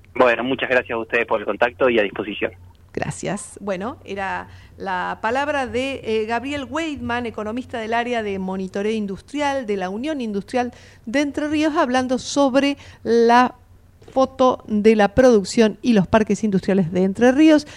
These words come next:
Speaker 2: Se acabó el programa. Hasta el próximo jueves acá en Ecomedios A M mil doscientos veinte.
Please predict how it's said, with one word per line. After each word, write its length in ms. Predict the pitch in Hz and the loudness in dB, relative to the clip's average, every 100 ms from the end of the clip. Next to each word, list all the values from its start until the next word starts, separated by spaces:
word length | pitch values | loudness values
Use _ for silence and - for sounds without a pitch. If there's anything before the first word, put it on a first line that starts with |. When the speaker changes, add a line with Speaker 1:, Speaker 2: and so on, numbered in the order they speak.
| - - | -20 -6
Speaker 2:
Se 140 | - | -2
acabó 260 | 302 247 320 | 0 2 2
el 80 | |
programa. 400 | - 220 233 294 | 2 2 2 2
Hasta 120 | 247 220 | 0 0
el 80 | |
próximo 400 | 214 311 - 240 | 0 0 0 0
jueves 380 | 196 - 269 - | 2 6 6 6
acá 240 | 214 240 226 | 0 2 2
en 80 | |
Ecomedios 560 | 233 - 214 196 175 185 | 2 2 0 2 0 -2
A 180 | - 220 | 2 2
M 300 | 208 196 185 | 2 2 0
mil 300 | 180 208 202 | 2 2 4
doscientos 220 | 226 262 | 4 6
veinte. 420 | 339 330 302 330 | 6 6 6 4